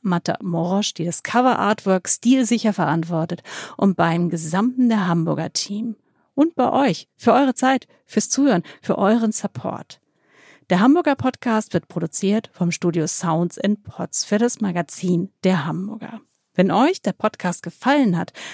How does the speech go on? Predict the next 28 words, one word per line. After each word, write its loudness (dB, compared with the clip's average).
abonniert 4
ihn 4
am 2
besten, 2
damit 4
ihr 0
keine 4
Folge 0
verpasst. -12
Empfehlt 4
ihn 6
euren 2
Freunden 2
und 2
schenkt 2
uns 0
auf -6
Apple -2
Podcasts, -4
Spotify 0
und 0
überall, 4
wo 2
es -2
geht, -8
eine -6
Top-Bewertung. -10
Gerne 4